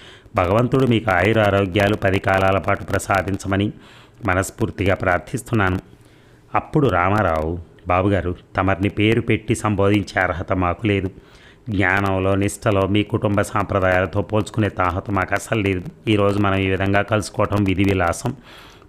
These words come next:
మాకొచ్చిన ఈ అవకాశం భగవత్ ప్రసాదం.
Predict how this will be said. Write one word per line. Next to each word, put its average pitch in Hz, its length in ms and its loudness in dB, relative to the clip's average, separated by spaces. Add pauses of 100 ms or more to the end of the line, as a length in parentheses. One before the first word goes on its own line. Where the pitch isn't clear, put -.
మాకొచ్చిన 113 480 2
ఈ 120 120 2
అవకాశం 98 520 0
భగవత్ 95 440 -2
ప్రసాదం. 95 480 -2